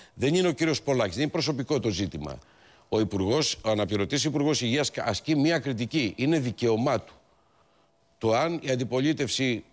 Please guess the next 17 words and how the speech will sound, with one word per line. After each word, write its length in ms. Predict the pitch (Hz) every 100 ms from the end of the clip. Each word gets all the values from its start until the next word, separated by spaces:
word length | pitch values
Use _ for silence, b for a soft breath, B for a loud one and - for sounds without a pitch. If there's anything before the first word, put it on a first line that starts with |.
| _
θεωρεί 420 | - 123 120 143
ότι 240 | 135 135
κακώς 420 | 113 123 120 135
την 160 | 123 123
ασκεί 300 | 113 - 131
ή 60 | 120
οτιδήποτε 480 | 107 104 113 104 123
άλλο, 100 | 190
αυτό 160 | -
είναι 80 | 160
δικό 200 | 135 151
τους 160 | 113 -
θέμα. 280 | 101 82 78
Δεν 140 | 127
με 80 | 143
ενδιαφέρει 440 | 135 117 92 98
εμένα. 340 | 85 78 65